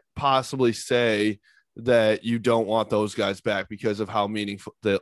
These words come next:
meaningful they worked for this team and how well this team worked with them at the helm. But how does that, how do these freshmen that are coming in fit in with that? How does a Caleb Houston, how does a,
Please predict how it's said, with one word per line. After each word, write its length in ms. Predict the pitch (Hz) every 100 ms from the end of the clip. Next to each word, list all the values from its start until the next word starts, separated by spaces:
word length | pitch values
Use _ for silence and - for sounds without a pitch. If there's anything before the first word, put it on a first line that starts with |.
| -
meaningful 540 | 120 127 123 - 117
they 140 | 110 101
worked 280 | 101 101
for 200 | - 104
this 180 | 101 98
team 360 | - 123 123 117
and 120 | 107
how 200 | 104 101
well 220 | 101 101
this 200 | 101 101
team 200 | - 104
worked 280 | 104 101 -
with 120 | 107
them 240 | 104 104 104
at 140 | 104
the 80 | 98
helm. 400 | 101 98 135 185 _ - _ _ _
But 320 | 160 143 127 - _ _
how 280 | _ - 143
does 300 | 202 226 175
that, 320 | 165 160 151 - _ _
how 240 | - 139
do 80 | 170
these 300 | 180 185 165
freshmen 500 | - 135 139 - 147
that 160 | 131 120
are 80 | 113
coming 460 | - 120 113 113
in 420 | 110 113 101 98 - _ _ _ _
fit 280 | - 120
in 160 | 117 113
with 160 | 107 -
that? 260 | 87 -
How 140 | 117 135
does 160 | 165
a 80 | 170
Caleb 420 | - 160 147 143
Houston, 560 | 120 117 131 - 117 104
how 220 | 107 120
does 180 | 147 151
a, 180 | 143